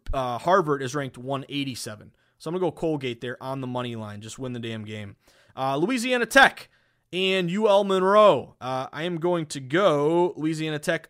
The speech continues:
under one thirty-nine and a half on this one. Uh, this is notable to me as a line freeze or kind of a little reverse line movement. Total open one thirty-nine and a half, hasn't moved off one thirty-nine and a half, even though you have heavy betting over. Almost eight out of ten bets on this over. Primetime game, seven thirty. I know these aren't,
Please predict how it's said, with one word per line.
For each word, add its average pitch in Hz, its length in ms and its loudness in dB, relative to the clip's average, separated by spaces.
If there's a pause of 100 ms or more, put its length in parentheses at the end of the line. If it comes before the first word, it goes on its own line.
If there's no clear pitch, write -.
under 170 680 2
one 151 380 -4
thirty-nine 156 560 -4
and 139 100 -6
a - 20 -6
half 135 260 -4
on 110 120 -10
this 107 180 -14
one. 113 220 -18 (280)
Uh, 131 140 -4
this 220 100 -2
is 247 60 -10
notable 240 300 2
to 220 100 -8
me 185 260 -4
as 151 220 -2
a 143 80 -2
line 131 380 -6
freeze 110 380 -16
or 123 140 -12
kind 196 360 -6
of 196 80 0
a 180 60 -2
little 160 260 0
reverse 127 340 -4
line 117 180 -10
movement. 107 320 -12 (300)
Total 202 260 2
open 180 340 0
one 180 180 -2
thirty-nine 190 420 -2
and 190 80 -2
a 196 40 -2
half, 190 280 -4 (300)
hasn't 165 340 -2
moved 156 220 0
off 143 180 0
one 143 200 -6
thirty-nine 147 440 -2
and 147 80 -4
a 151 40 -2
half, 147 240 -4
even 143 200 -8
though 139 80 -4
you 135 120 -2
have 107 100 -8
heavy 135 260 -8
betting 131 320 -6
over. 165 460 -2 (300)
Almost 120 240 -10
eight 139 120 -6
out 139 120 -2
of 131 80 -8
ten 131 180 -6
bets 127 300 -6
on 127 180 -8
this 123 180 -10
over. 131 300 -6
Primetime 123 560 -10
game, 120 180 -10
seven 120 300 -10
thirty. 123 220 -8
I - 20 -8
know 170 140 -2
these 165 120 0
aren't, 151 220 -2